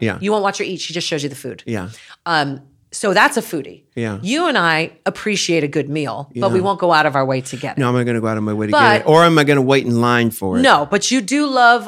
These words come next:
Speaker 2: a berry gordy pie,
Speaker 1: I do love a
Speaker 2: cake,
Speaker 1: berry
Speaker 2: whatever
Speaker 1: gordy
Speaker 2: it is.
Speaker 1: cake. You berry
Speaker 2: So
Speaker 1: gordy
Speaker 2: my
Speaker 1: cake.
Speaker 2: point is you are a foodie to a certain extent.
Speaker 1: Yeah,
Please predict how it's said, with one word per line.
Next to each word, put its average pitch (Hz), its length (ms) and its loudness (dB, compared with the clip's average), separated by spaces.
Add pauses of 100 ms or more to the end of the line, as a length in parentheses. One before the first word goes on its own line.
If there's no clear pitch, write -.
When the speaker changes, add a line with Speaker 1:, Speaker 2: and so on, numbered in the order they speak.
Speaker 2:
a 214 80 2
berry 185 400 2
gordy 220 420 0
pie, 202 460 2
Speaker 1:
I 190 100 6
do 196 200 4
love 226 180 4
a 190 40 4
Speaker 2:
cake, 160 60 0
Speaker 1:
berry 151 180 6
Speaker 2:
whatever 143 180 4 (120)
Speaker 1:
gordy - 60 -2
Speaker 2:
it 156 40 4
is. 123 140 4
Speaker 1:
cake. - 140 -18
You 127 120 -2
berry 147 220 0
Speaker 2:
So - 80 -6
Speaker 1:
gordy 147 80 4
Speaker 2:
my 320 100 6
Speaker 1:
cake. 135 100 2
Speaker 2:
point 359 160 2
is - 160 -6
you 359 140 -2
are 311 140 4
a 285 40 2
foodie 285 280 -8
to 240 80 -8
a 233 40 -6
certain 185 220 -8
extent. - 720 -6
Speaker 1:
Yeah, 220 380 0